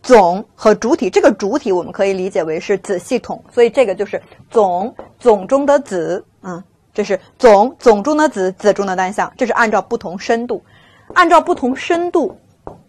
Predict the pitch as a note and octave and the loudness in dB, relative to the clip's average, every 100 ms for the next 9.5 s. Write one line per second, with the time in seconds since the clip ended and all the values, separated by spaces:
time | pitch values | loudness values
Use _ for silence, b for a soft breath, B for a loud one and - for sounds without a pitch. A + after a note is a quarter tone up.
0 | - - _ _ _ D#4+ D4+ D#4 B3 - | -20 -20 _ _ _ 0 2 2 0 -2
1 | - _ - - B3+ B3 A#3+ A3 G3 G#3+ | -12 _ -14 0 2 2 0 -2 -2 -2
2 | F3+ - B B B - B3+ C4 E4+ B3 | -4 -6 B B B -2 2 2 4 4
3 | G#3 G3+ G#3+ G#3+ B3+ G#3 F3 F#3 F3+ F#3 | 2 0 0 0 2 2 4 2 0 -4
4 | G3+ F#3 F#3+ G3 G#3 E3 F#3+ F#3 F#3 F3 | -10 -10 -6 -6 -4 -6 -6 -8 -10 -14
5 | - _ _ _ F#3 F#3+ G3 G3 F#3+ - | -14 _ _ _ -4 -2 0 0 -2 -6
6 | b b b b _ _ D#4 A4 G#4+ A#3+ | b b b b _ _ 6 6 4 2
7 | C#4+ D4+ D4 F#3+ G#3 G3+ - A3+ A3+ A#3 | 2 2 0 0 0 -2 -4 -2 -2 0
8 | G#3 E3+ G#3 F#3+ F#3 F#3 G3 E3+ - F#3 | -2 -2 -6 -8 -6 -6 -4 -8 -8 -8
9 | - - F4 A#3 F#3 | -10 -2 0 0 -2